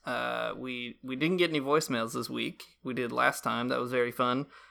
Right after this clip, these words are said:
Uh, but if you wanna be on the show next time, give us a ring at eight one five, four zero eight, zero seven four five. It's as simple as that. You call us up,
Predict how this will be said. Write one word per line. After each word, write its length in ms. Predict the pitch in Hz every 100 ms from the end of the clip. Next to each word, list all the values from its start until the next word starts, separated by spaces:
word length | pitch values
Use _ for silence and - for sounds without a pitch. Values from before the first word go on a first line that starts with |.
| _
Uh, 220 | 120 131
but 120 | 127 143
if 80 |
you 120 | 147 165
wanna 160 | 254
be 100 | 196
on 80 | 180
the 80 | 160
show 340 | - 151 143
next 260 | 139 143 -
time, 260 | 139 135
give 100 | 135
us 140 | 131 -
a 60 |
ring 260 | 131 131 127
at 140 | 120 -
eight 220 | 139 139
one 260 | 127 120 117
five, 560 | 139 135 131 127 123 -
four 340 | - 139 131 123
zero 340 | 131 123 120
eight, 380 | 123 120 - - -
zero 460 | 147 135 131 131 131
seven 480 | - 139 139 139
four 260 | 131 147 147
five. 420 | - 175 147 113
It's 200 | 120 -
as 100 | 127
simple 280 | - 147 147
as 80 | 139
that. 240 | 143 113
You 100 | 117
call 180 | 131 135
us 120 | 127
up, 220 | 135 123